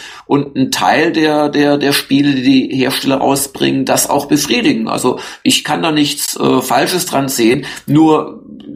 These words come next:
klar, es muss dem Heinrich nicht gefallen und ganz ehrlich,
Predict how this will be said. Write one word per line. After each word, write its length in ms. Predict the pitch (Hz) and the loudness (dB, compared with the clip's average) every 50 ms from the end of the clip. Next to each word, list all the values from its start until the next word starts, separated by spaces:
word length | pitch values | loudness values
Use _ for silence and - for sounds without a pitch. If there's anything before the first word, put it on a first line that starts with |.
| - - | -10 -4
klar, 300 | - 147 143 143 127 110 | 0 0 2 2 0 -2
es 120 | 117 - | -4 -6
muss 200 | 135 135 - - | -6 -6 -6 -6
dem 180 | - 123 120 95 | -6 -6 -4 -2
Heinrich 240 | 123 156 170 156 | -2 -2 -2 -2
nicht 220 | 131 131 127 - - | -2 -2 -2 -2 -4
gefallen 380 | 147 - - - - 123 131 | -4 -2 0 0 0 0 0
und 120 | 123 117 - | -2 -4 -4
ganz 220 | 117 120 113 - | -4 -4 -2 -2
ehrlich, 300 | - 117 139 143 143 143 | 0 2 2 2 2 0